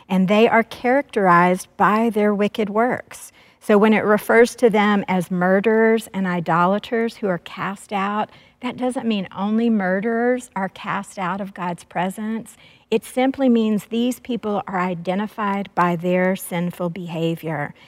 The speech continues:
and they have never participated with God's grace, and they will never enter God's presence. So their identity comes from their sin.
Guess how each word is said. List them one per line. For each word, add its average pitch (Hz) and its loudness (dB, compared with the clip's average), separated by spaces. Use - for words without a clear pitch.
and 180 0
they 185 4
have 180 -2
never 202 4
participated 220 -2
with 214 -6
God's 202 0
grace, 196 -2
and 180 -4
they 180 -4
will 170 -6
never 175 0
enter 170 -4
God's 156 -6
presence. 156 -8
So 190 -2
their 233 6
identity 180 0
comes 185 -4
from 175 -6
their 160 -4
sin. 151 -8